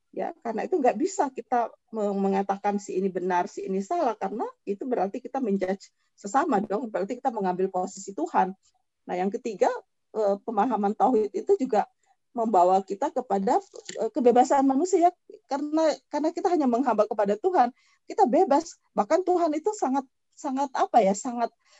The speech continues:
eh, demokratis. Kamu mau me-, mau menyembah atau tidak menyembah, terserah kamu. Kamu menjadi beriman atau tidak beriman, terserah kamu. Coba, manusia itu kan punya pilihan free will,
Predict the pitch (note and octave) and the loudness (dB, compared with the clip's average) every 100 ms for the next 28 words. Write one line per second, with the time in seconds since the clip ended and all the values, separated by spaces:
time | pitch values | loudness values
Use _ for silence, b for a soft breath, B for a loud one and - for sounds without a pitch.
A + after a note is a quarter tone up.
0 | b _ B3+ B3 A3 A#3 B3+ - C4 G4 | b _ 6 6 6 4 2 0 -6 -4
1 | C#4 C4 - G#3+ E4 B3+ A3 G#3+ G3+ b | -4 -6 -2 0 2 4 4 4 -2 b
2 | b - A#3 A3 G3+ G3 G#3 F#3 F#3+ G#3+ | b 2 4 6 6 8 8 6 4 0
3 | G#3 F3+ G#3+ F4 E4 D4+ D4+ D#4+ D4 - | 2 2 2 2 2 0 -2 -2 -4 0
4 | F#4+ C#4+ E4 _ A#3 A#3+ A3 G3+ G3 G3 | 0 2 -2 _ -2 0 2 4 4 4
5 | - _ _ G3+ F#3+ G3+ A3 G3+ G3+ G#3+ | 0 _ _ -6 -2 0 2 0 0 -2
6 | G3 F3+ G#3+ F4 C#4+ D4+ - D4 - E4 | -2 -2 -2 0 0 -2 -2 -4 0 0
7 | D4+ - _ _ - G3+ - _ - B3+ | 0 -6 _ _ -2 0 -2 _ 0 2
8 | D#4 F4 F#4 F4+ B3 A#3+ - A#3 A#3+ C4 | 2 -2 -2 -2 -2 -4 -4 -4 -2 0
9 | A3+ - - B3 C4 B3+ D4 G3+ | -2 -6 -12 -4 -2 0 2 0